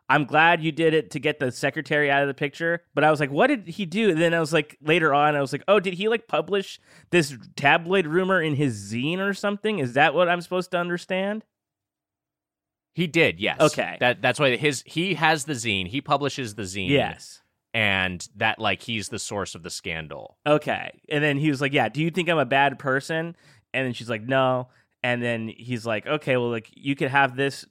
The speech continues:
Speaker 1: to keep the soap out of your eyes," and gives her this, like, thing. I don't know. I don't know what it is.
Speaker 2: And is, and is also like, "You can stay over here."
Speaker 1: Yeah.
Speaker 2: And then so she's, now she's in Naota's room.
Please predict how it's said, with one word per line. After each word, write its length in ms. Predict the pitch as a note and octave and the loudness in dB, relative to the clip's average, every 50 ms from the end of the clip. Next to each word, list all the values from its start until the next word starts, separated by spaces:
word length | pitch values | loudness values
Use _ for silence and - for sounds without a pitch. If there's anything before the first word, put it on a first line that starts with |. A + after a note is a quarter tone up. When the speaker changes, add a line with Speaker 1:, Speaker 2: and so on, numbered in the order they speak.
| _ - | _ -20
Speaker 1:
to 80 | - | -12
keep 220 | - - D3 A#2+ - | -8 -6 -6 -6 -8
the 80 | A#2+ | -10
soap 280 | - - - D3 - - | -6 -2 0 0 2 2
out 140 | A#2 A2+ A2 | 0 -2 -2
of 80 | G2+ | -4
your 160 | G#2+ G2+ G#2 | -6 -6 -6
eyes," 220 | G#2 G2 D#2+ G2 G#2 | -6 -6 -6 -8 -8
and 80 | G#2+ | -8
gives 160 | G2+ A#2+ A2 A#2+ | -8 -8 -8 -8
her 80 | A#2+ | -8
this, 200 | A2+ G#2 G2 - | -8 -8 -10 -10
like, 300 | G#2+ G#2+ F2+ - - _ _ | -10 -10 -10 -12 -14 _ _
thing. 500 | - - A#2 A2 G2+ F#2+ - - - - | -12 -8 -6 -6 -6 -6 -10 -14 -14 -12
I 60 | G#2+ G#2+ | -8 -6
don't 180 | A2 G#2 G#2 | -6 -4 -6
know. 220 | G2+ G2 F2 - - - _ _ _ _ | -6 -8 -8 -12 -14 -18 _ _ _ _
I 60 | - | -12
don't 120 | G#2 G#2+ G2+ | -8 -8 -6
know 80 | G2 | -6
what 100 | F#2+ F#2+ | -8 -8
it 80 | F#2 F#2 | -10 -10
is. 80 | F#2+ F#2 | -8 -8
Speaker 2:
And 100 | G#2+ A2 | -6 -8
is, 120 | G2+ A#2 - _ _ _ _ _ _ - | -8 -10 -14 _ _ _ _ _ _ -8
and 120 | G#2+ A2 | -6 -4
is 80 | G#2+ A2 | -2 -2
also 220 | A2+ A2 - A2 | -4 -4 -4 -4
like, 180 | G#2 G2+ F#2+ G2+ | -4 -4 -4 -6
"You 40 | G2+ | -10
can 80 | F#2+ | -10
stay 280 | - - - A2+ G2 F#2+ | -10 -8 -4 -2 -2 0
over 380 | G#2+ A#2 A#2 G2 G2 G2 F#2+ F2 | 0 0 0 -2 -2 -4 -4 -4
here." 420 | F#2 F2+ E2+ E2 E2 D#2+ E2 E2 _ - | -4 -4 -4 -4 -6 -6 -8 -10 _ -4
Speaker 1:
Yeah. 440 | B2+ C3+ C3 A#2 G2+ F2 E2+ - - _ _ _ _ _ _ _ _ _ _ _ | -2 0 0 0 0 -2 -4 -8 -14 _ _ _ _ _ _ _ _ _ _ _
Speaker 2:
And 180 | - G2+ G#2 G#2 | -10 -8 -6 -4
then 140 | G2+ F#2+ F#2 | -4 -6 -6
so 160 | - - G#2 | -6 -6 -6
she's, 260 | F#2 - - G#2+ F#2 F#2 | -6 -6 -8 -10 -8 -4
now 180 | G#2 G#2 G#2 F#2+ | -4 -2 -2 -2
she's 240 | - - G#2 F2+ | -4 -8 -10 -8
in 100 | G2+ G2 | -8 -6
Naota's 480 | F2+ F2+ F#2 F#2 F2 - - F2 D#2 D2+ F#2+ | -4 -2 -2 -4 -4 -6 -8 -12 -12 -10 -6
room. 560 | A2 A2+ A2 G#2+ G2+ G2 G2 F#2+ F#2+ F#2+ F#2+ | -6 -4 -4 -4 -4 -6 -6 -8 -8 -10 -14